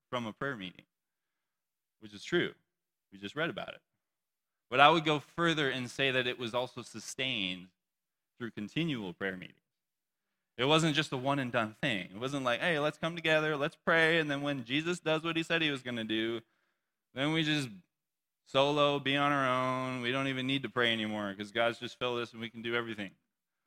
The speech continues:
Well, that's not how Jesus lived, right? He was praying constantly. So much so the disciples lost him a lot of the time.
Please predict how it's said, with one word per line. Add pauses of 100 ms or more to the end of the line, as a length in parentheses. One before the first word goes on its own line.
(760)
Well,
that's
not
how
Jesus
lived,
right? (840)
He
was
praying
constantly. (1120)
So
much
so
the
disciples
lost
him
a
lot
of
the
time.